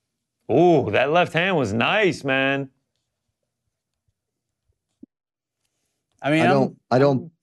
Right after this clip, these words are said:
Speaker 2: I'm
Speaker 3: I don't believe
Speaker 2: piggybacking
Speaker 3: in
Speaker 2: you.
Speaker 3: Connor.
Speaker 2: You have one too?
Speaker 3: That's, that's a,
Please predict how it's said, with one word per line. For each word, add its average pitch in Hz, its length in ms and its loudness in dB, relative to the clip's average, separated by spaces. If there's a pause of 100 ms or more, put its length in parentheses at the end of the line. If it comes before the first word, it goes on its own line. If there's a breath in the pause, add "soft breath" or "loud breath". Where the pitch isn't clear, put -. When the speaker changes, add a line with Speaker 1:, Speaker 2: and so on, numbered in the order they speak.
Speaker 2:
I'm 160 100 0
Speaker 3:
I 131 40 2
don't 131 140 2
believe - 80 0
Speaker 2:
piggybacking 185 260 2
Speaker 3:
in - 80 -6
Speaker 2:
you. 196 60 -4
Speaker 3:
Connor. 165 400 -2 (580)
Speaker 2:
You 151 120 0
have 202 140 2
one 220 140 0
too? 262 200 2
Speaker 3:
That's, - 180 -2
that's 139 240 -2
a, 151 100 -2